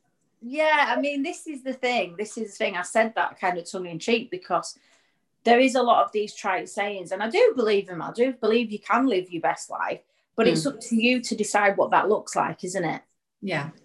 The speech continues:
Speaker 1: Yeah. If your best life is that you can get out of bed in the morning and, and get through a day, you know,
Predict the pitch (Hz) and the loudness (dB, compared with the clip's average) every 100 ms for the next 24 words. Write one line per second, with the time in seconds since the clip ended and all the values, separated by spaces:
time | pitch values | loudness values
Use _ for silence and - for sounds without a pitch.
0 | _ _ - 180 - - - 233 226 262 | _ _ 4 4 2 -12 -10 -6 4 6
1 | 285 269 254 247 - - 226 180 151 180 | 8 6 4 -2 -4 -4 -2 0 -2 -6
2 | 175 _ 196 190 - 190 180 - - - | -10 _ -10 -6 0 2 2 0 -8 -20
3 | - _ _ _ - 196 226 226 - 214 | -20 _ _ _ -16 -4 -2 -2 0 0
4 | 196 190 - _ _ - 214 220 196 - | 0 -4 -12 _ _ 2 4 4 2 2
5 | 214 180 160 220 - 185 185 196 185 170 | 2 2 -2 -8 -14 -12 -8 -6 -6 -8
6 | 151 165 - 170 175 170 - _ _ - | -12 -14 -8 -8 -8 -16 -20 _ _ -8
7 | 170 175 170 220 - - 202 185 180 196 | -6 -6 -4 -2 -2 -4 -6 -6 0 2
8 | 165 151 - - _ _ _ - 196 156 | 2 0 -8 -12 _ _ _ -10 -6 -2
9 | 170 | -2